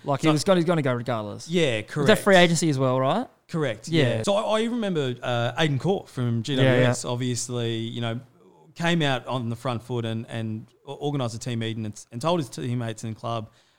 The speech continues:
Speaker 2: uh, "Look, I'm, I'm gonna explore free agency and, and likely sign to
Speaker 1: Yeah,
Speaker 2: North
Speaker 1: okay.
Speaker 2: Melbourne." And
Speaker 1: Were they in the bubble that time?
Speaker 2: They were in the bubble, and he pretty much got told, "Pack his bags, head to the airport, you're going home." And there was, like, four rounds to go, and he could have played.
Speaker 1: Well, G W S
Speaker 2: Um,
Speaker 1: pl-, were they, like, knocking on the door when they finals
Speaker 2: They were
Speaker 1: or
Speaker 2: knocking on
Speaker 1: no?
Speaker 2: the vo-,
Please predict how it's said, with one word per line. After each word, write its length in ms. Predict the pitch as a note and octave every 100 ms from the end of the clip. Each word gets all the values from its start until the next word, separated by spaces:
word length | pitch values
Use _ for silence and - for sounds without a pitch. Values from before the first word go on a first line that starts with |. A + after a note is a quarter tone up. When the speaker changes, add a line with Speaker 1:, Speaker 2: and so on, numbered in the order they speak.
| _
Speaker 2:
uh, 140 | A2+ A2+
"Look, 220 | B2 A#2+
I'm, 140 | A#2
I'm 120 | A2+ A2+
gonna 160 | A2 G#2+
explore 320 | - A#2+ G#2
free 140 | A2+
agency 380 | G#2+ A2 G#2 G#2+
and, 100 | G#2
and 160 | - A2
likely 260 | G#2+ - G#2+
sign 220 | A2+ G#2
to 40 |
Speaker 1:
Yeah, 60 | B2
Speaker 2:
North 120 | A#2+
Speaker 1:
okay. 60 | A#2 D3
Speaker 2:
Melbourne." 220 | A#2 G2+ -
And 200 | A#2+ A#2+
Speaker 1:
Were 60 | F3
they 80 | A#3
in 40 |
the 60 | F3+
bubble 220 | D3 D3
that 140 | D3+ C#3+
time? 300 | D3+ F#3+ D4+ -
Speaker 2:
They 80 | D#3
were 120 | A3
in 60 | G3
the 60 |
bubble, 320 | D3+ G3 G3 C#3
and 80 | D3
he 40 |
pretty 200 | F#3 F#3+
much 220 | E3 C#3+
got 120 | C#3+
told, 200 | D3 C#3 B2
"Pack 160 | C3+
his 100 | B2
bags, 360 | B2 C3 B2+ B2
head 120 | C3+
to 40 | A#2+
the 120 | A#2+
airport, 280 | A#2+ B2 A2+
you're 60 | B2
going 100 | A2+
home." 300 | C3+ F#3+ - - _ _ _ _
And 180 | C#3 D#3
there 60 |
was, 120 | F3 F#3+
like, 160 | F#3+
four 300 | - G3 G3
rounds 240 | F3 D3+ -
to 60 |
go, 240 | B2 E3 C#3
and 60 | B2
he 20 |
could 140 | A3
have 80 | -
played. 300 | C3+ F3+ - - - _ D#3+
Speaker 1:
Well, 140 | E3
G 120 | A3+
W 160 | A3+ F3
S 80 | A2
Speaker 2:
Um, 60 |
Speaker 1:
pl-, 140 | E3 - -
were 180 | C#3+ C3+
they, 60 |
like, 200 | C3+ B2 - _
knocking 180 | D3 B2+
on 40 | C#3
the 140 | A#2+
door 120 | E3+
when 100 | E3 A2+
they 80 | A2
finals 280 | - B2
Speaker 2:
They 40 | F3+
were 40 | G3+
Speaker 1:
or 20 | A#3+
Speaker 2:
knocking 120 | A#3
on 80 | F#3
Speaker 1:
no? 60 | D3
Speaker 2:
the 40 |
vo-, 160 | D#3